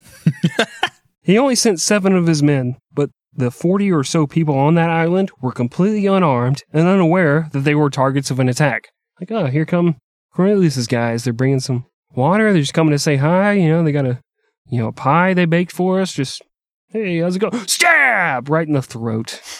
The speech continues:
Almost all of them were killed, but a few escaped on self-made rafts and sailed for Weeby Hayes on the North Island.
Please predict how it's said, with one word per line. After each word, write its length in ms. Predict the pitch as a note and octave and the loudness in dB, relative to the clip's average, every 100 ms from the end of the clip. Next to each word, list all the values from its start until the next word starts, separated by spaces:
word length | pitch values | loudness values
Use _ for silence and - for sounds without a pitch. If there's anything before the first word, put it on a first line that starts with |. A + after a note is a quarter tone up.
| - _ _ _ _ _ _ _ _ - | -20 _ _ _ _ _ _ _ _ 0
Almost 300 | F#3+ G3 F3 | 0 0 -2
all 260 | F#3 A3+ | 0 0
of 80 | G#3+ | 2
them 140 | G#3 G3+ | 0 0
were 100 | F3 | 0
killed, 420 | D#3 B2+ A#2 - | 0 -2 -2 -4
but 120 | C3 | -4
a 40 | |
few 220 | C3 F3+ F#3 | -2 0 0
escaped 400 | - D3 B2 - | 0 -2 -2 -2
on 140 | A#2 | -4
self-made 560 | - D3+ D3 C#3 C3+ B2 | -2 -2 -2 0 0 0
rafts 480 | B2+ A#2 A2 - - | -2 -2 -4 -10 -8
and 140 | B2+ A#2+ | -6 -4
sailed 380 | - D3 D3 | -2 -2 -2
for 180 | - B2 | -4 -6
Weeby 400 | A#2 D3 F3+ F3 | -2 0 2 0
Hayes 460 | D#3+ D3 A2+ A2+ A2+ | 0 -2 -2 -6 -6
on 160 | A#2 B2 | -2 0
the 60 | |
North 280 | A#2+ B2+ C3 | 0 0 -2
Island. 460 | A#2+ A#2+ F#2 A1+ | -6 -8 -10 -14